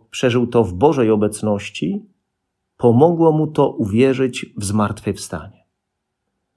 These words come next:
Właśnie chodzi o to, aby przeżyć w życiu to, co nas spotyka,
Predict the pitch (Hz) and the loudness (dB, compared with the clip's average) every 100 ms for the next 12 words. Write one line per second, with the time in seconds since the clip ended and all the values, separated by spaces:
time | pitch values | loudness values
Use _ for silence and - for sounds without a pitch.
0 | _ _ _ _ - 143 147 175 - 196 | _ _ _ _ -4 -4 -2 -4 0 2
1 | 185 180 - 190 110 101 101 120 117 - | 2 0 0 0 0 0 0 -2 -2 -14
2 | _ _ _ - 190 180 127 117 170 - | _ _ _ -2 0 2 0 -2 -4 -6
3 | - - 151 190 185 175 175 175 - - | -8 -2 0 0 0 -2 -2 -4 -8 -10
4 | 170 - 165 - - | -8 -4 -4 -6 -16